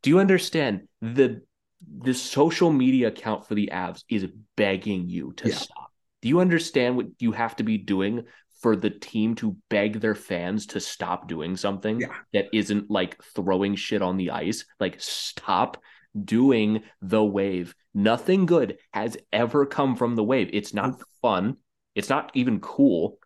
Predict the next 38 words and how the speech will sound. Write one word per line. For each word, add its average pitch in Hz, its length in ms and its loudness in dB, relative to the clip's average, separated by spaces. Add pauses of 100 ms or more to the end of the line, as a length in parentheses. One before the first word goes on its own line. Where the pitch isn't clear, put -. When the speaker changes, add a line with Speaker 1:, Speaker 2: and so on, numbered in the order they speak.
(120)
Speaker 1:
Doesn't 143 160 2
even 147 140 2
look 113 320 -2
cool 87 320 -2
anymore 82 300 -4
'cause 104 100 -14
it's 87 120 -6
not 104 180 -4
nineteen 95 460 -8
ninety-seven. 95 720 -8 (400)
And 143 220 2
we 180 120 4
lose 160 540 4
every 165 380 2
fucking 165 440 0
time 139 260 -2
we 139 100 2
do 147 180 6
this. 113 180 2
It, 113 160 -4
very 156 320 2 (360)
best 208 260 4
case 175 240 0
scenario, 147 360 2
we 104 120 4
give 110 160 0
up 101 100 -4
a 101 60 -2
goal. 98 400 0
Stop. - 720 -4 (680)
Speaker 2:
The, 135 400 4
I 135 100 0
had 143 240 4
one 127 180 2
guy 127 120 2
on 117 80 0
my 117 80 0
Twitter 117 380 -4